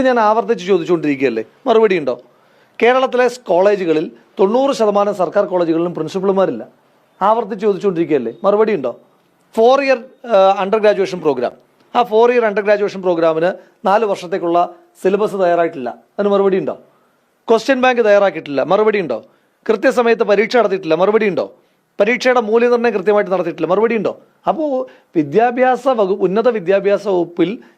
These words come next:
ഏറ്റവും പ്രാഥമികമായി ചെയ്യേണ്ടുന്ന കാര്യങ്ങളിൽ പോലും വീഴ്ച വരുത്തിയിട്ട് ഞങ്ങളുടെയൊക്കെ തൊഴിൽ കയറിയിട്ട് വല്ല കാര്യമുണ്ടോ? അതുകൊണ്ട് അത് ഞാൻ ആവർത്തിക്കുന്നു, ആ, മന്ത്രി ഇടയ്ക്കിടയ്ക്ക് സ്വന്തം വകുപ്പ് എന്താണ്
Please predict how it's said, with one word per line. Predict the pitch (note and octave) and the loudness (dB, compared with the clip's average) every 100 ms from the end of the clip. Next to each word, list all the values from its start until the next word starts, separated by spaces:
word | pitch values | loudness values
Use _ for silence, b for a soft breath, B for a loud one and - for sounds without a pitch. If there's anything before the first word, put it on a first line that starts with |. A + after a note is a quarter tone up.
| - F3 | -2 -2
ഏറ്റവും | F#3 C4 C4+ | 0 -4 -2
പ്രാഥമികമായി | G#3 F3 F#3+ A3 A3+ A3+ A#3 A#3+ | 0 0 0 -2 -2 -2 -2 -2
ചെയ്യേണ്ടുന്ന | G3+ F#3 G3 G#3 F#3 | 0 -2 0 -4 -2
കാര്യങ്ങളിൽ | E3 E3+ F#3 F#3+ | -2 0 -4 -2
പോലും | F#3 F3 D#3 | -2 -2 -2
വീഴ്ച | D3+ D3+ G3 | -2 -2 -2
വരുത്തിയിട്ട് | D#3+ D#3 C#3 A#2 b b b A#2+ | -2 -6 -4 -8 b b b -12
ഞങ്ങളുടെയൊക്കെ | A2+ C#3 D#3+ E3+ | -6 -4 -4 -6
തൊഴിൽ | D3+ D#3+ D#3+ | -6 -6 -6
കയറിയിട്ട് | D#3+ D3+ C#3 | -6 -6 -10
വല്ല | B2 F#3 | -6 -2
കാര്യമുണ്ടോ? | D#3 D3 A2+ G#2+ b b b C3+ | -2 -2 -6 -14 b b b -2
അതുകൊണ്ട് | D#3+ F3+ F#3 C4+ b b b - | -2 0 -2 -4 b b b -2
അത് | G3+ G#3 F#3+ | -2 0 -2
ഞാൻ | G3 G3+ F3 G3 | -2 -4 -6 -2
ആവർത്തിക്കുന്നു, | D#3 C#3+ C#3+ A#2 A#2+ A3+ - b b b _ _ F3+ | -2 -2 -4 -8 -8 -10 -14 b b b _ _ 0
ആ, | D#3 D3+ D#3 | 2 2 0
മന്ത്രി | D3+ E3 E3 G#3+ | -4 -4 -2 0
ഇടയ്ക്കിടയ്ക്ക് | D3+ D#3 C#3+ D3 - | 0 -2 -4 -4 -6
സ്വന്തം | D3 C3+ C#3+ | -8 -6 -2
വകുപ്പ് | C3 D#3+ E3 C3+ | -2 -2 -4 -4
എന്താണ് | B2+ B2+ | -2 -2